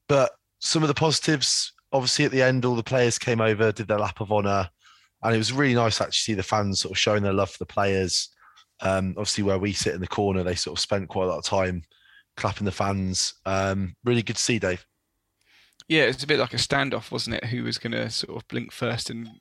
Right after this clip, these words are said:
Speaker 2: turn, turn around and go home? Um, 'cause it seemed to go on for ages. Um,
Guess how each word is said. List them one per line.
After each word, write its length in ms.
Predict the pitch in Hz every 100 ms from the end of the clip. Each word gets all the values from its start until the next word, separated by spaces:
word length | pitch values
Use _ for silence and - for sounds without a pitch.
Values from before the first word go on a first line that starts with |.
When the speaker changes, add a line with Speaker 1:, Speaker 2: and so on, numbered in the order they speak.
| _
Speaker 2:
turn, 400 | 127 120 117 -
turn 220 | - 139 127
around 260 | 120 117
and 100 | 117
go 160 | 123 123
home? 400 | 139 123 104 - -
Um, 480 | 135 135 135 131 123 - - - -
'cause 120 | 131
it 100 | -
seemed 220 | 185 170
to 60 | 147
go 120 | 131
on 80 | 123
for 160 | - 127
ages. 540 | 170 131 107 - - - - _
Um, 560 | 127 127 127 131 131